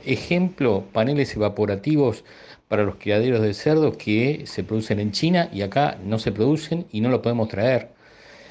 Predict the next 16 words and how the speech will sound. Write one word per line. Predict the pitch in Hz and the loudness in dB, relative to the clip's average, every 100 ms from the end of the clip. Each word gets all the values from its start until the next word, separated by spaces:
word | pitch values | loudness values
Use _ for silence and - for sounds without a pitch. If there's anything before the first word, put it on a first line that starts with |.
| - _ | -20 _
Eh, | 113 101 101 - | 0 2 0 -4
y | 107 113 | -2 2
en | 151 | 2
esta, | 160 165 147 120 104 98 - | 2 2 4 4 2 -2 -10
en | 110 117 | -10 -6
esta | - 123 | -2 0
tontería, | 123 123 113 123 160 123 104 135 180 - - - - _ | 2 0 0 0 0 2 2 0 -2 -12 -20 -20 -20 _
eh, | 117 104 104 98 98 95 92 95 - _ | -4 0 0 -2 -2 -4 -6 -12 -16 _
que | 110 104 104 - 104 | -8 -6 -8 -12 -2
descarto | 113 - 143 143 143 | -2 4 2 4 2
no | 120 123 | 2 4
hay | 135 135 | 4 2
un | 127 120 110 | 0 -2 0
tema | 131 131 123 107 | 0 2 2 2
de, | 104 101 | 0 -2
de, | 98 98 101 | -6 -6 -10